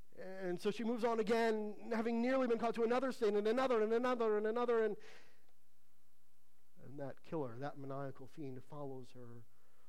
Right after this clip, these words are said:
all the rest of the days of her life.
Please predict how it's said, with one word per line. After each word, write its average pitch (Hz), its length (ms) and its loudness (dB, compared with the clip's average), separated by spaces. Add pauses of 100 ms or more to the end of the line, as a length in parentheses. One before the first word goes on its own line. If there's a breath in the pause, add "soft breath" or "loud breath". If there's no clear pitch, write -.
(140 soft breath)
all 190 540 -6
the 180 80 -8
rest 170 380 -8
of 160 140 -12
the 139 60 -10 (120)
days 165 420 -10
of 165 80 -12 (120)
her 160 180 -12
life. 147 340 -10